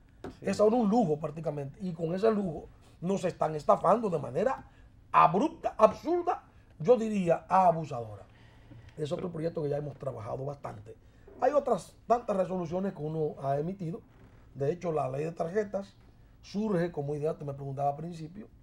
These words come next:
Speaker 2: porque yo comencé a investigar, "Ve acá, ¿qué está pasando?". Cosas que me pasaron, yo nunca usé tarjeta por más de diez mil pesos. Una vez me saltó una joven, yo fui a pagar mi, mi
Speaker 1: Lo que le correspondía.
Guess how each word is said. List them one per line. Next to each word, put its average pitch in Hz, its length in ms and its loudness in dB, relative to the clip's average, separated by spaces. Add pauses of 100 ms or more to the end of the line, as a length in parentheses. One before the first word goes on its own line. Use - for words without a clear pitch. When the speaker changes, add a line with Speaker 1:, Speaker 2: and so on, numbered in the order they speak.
(420)
Speaker 2:
porque 170 180 -6
yo 165 100 -2
comencé 170 300 -4
a - 20 -4
investigar, 160 380 0
"Ve 156 60 2
acá, 156 180 -2
¿qué 165 80 -2
está - 180 0
pasando?". 170 460 -2 (400)
Cosas 247 260 4
que 277 80 0
me 277 100 4
pasaron, 240 420 4
yo 190 80 0
nunca 226 240 2
usé 196 280 -2
tarjeta 160 600 -6 (420)
por 135 120 -10
más 170 140 4
de 170 60 2
diez 147 120 -4
mil 160 120 -8
pesos. 180 280 -10 (760)
Una 143 160 -4
vez 156 160 6
me 135 320 -4 (760)
saltó 127 300 -10
una 151 140 -4
joven, 143 480 0 (680)
yo 117 80 -14
fui 139 120 -4
a 135 60 -8
pagar 135 260 -4
mi, 127 140 -10
mi 110 560 -18 (400)
Speaker 1:
Lo 113 120 -14
que 131 100 -8
le 123 80 -4
correspondía. 120 640 -6